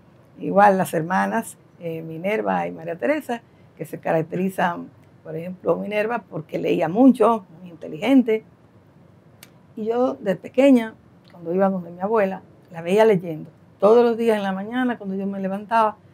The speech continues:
la encontraba en la cocina con su taza de café, leyendo siempre. Recitaba. María Teresa también era muy estudiosa y, y ella,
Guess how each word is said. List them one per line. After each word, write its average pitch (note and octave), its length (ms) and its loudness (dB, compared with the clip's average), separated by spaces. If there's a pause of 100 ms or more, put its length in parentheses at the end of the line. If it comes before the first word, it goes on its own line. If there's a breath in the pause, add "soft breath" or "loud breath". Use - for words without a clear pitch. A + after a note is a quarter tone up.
(120)
la F3 100 -6
encontraba F3+ 480 4
en F3+ 80 -2
la F#3 120 -2
cocina F#3 480 -6
con F3 140 -18
su - 80 -20
taza G#3+ 320 0
de B3 120 -2
café, D4+ 380 -4 (400 soft breath)
leyendo E3 500 -2 (200)
siempre. D#3 340 -8 (120)
Recitaba. F3 840 -2 (480 soft breath)
María F#3 240 2
Teresa F#3 400 0
también F3 420 -8
era F3 180 -10
muy F3+ 180 -10
estudiosa F3+ 800 0 (340 soft breath)
y, E3+ 460 -6
y E3+ 180 0
ella, G3 460 -2